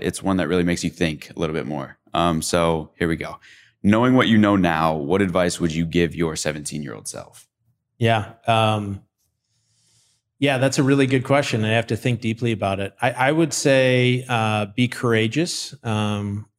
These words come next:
Speaker 2: I, I remember when I was fifteen, sixteen, seventeen, how I was really nervous to, like, engage and talk and s-, put myself out there with adults, especially
Speaker 1: Of course,
Speaker 2: what I
Speaker 1: yeah.
Speaker 2: deemed to be adults. And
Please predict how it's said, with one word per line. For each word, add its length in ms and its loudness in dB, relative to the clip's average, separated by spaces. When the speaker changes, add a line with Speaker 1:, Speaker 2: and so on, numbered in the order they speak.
Speaker 2:
I, 580 0
I 80 0
remember 680 4
when 120 -2
I 120 0
was 260 -4
fifteen, 480 -2
sixteen, 400 0
seventeen, 580 0
how 220 0
I 140 2
was 240 -2
really 320 4
nervous 480 2
to, 140 -2
like, 300 0
engage 520 0
and 120 -4
talk 440 -2
and 300 -4
s-, 220 -20
put 140 -2
myself 340 0
out 200 2
there 100 4
with 160 0
adults, 440 0
especially 580 0
Speaker 1:
Of 120 -6
course, 260 -2
Speaker 2:
what 60 0
I 100 4
Speaker 1:
yeah. 80 -2
Speaker 2:
deemed 280 2
to 60 0
be 140 0
adults. 500 0
And 380 0